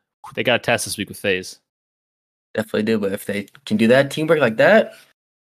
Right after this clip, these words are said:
Speaker 2: scary.
Speaker 1: Yeah, and they're, they're setting the pace. And I think, like, to me, the X factor on this team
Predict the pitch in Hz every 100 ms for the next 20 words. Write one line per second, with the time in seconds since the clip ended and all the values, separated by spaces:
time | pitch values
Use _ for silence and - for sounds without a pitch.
0 | _ _ _ _ _ _ _ _ - 104
1 | 95 90 - _ _ _ _ _ _ 113
2 | 98 95 98 110 107 104 - 120 110 113
3 | 104 - 131 139 151 139 131 - - _
4 | _ _ _ _ _ _ - 139 117 120
5 | 135 135 117 - 104 - - 113 - 120
6 | 107 107 101 - - 110 104 101